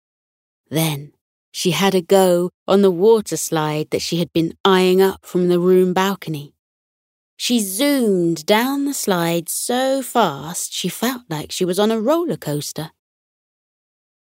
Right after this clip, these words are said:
When she landed in the pool at the bottom, a tidal wave of water splashed up into the air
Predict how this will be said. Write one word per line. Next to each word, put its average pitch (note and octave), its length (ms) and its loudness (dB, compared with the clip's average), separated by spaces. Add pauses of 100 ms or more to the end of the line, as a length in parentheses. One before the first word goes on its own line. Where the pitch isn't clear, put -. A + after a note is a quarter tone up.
When C4 200 4
she B3 180 0
landed A3 440 2
in G#3 160 4
the G3 80 2
pool F#3+ 400 4
at - 80 -4
the E3 80 -8
bottom, D3 500 -4 (320)
a - 80 2
tidal C4 800 2
wave A3+ 360 4
of G#3+ 180 -4
water D#3 560 -2
splashed - 840 0
up F3 240 0
into F3 280 -2
the E3 180 -2
air D#3 320 -4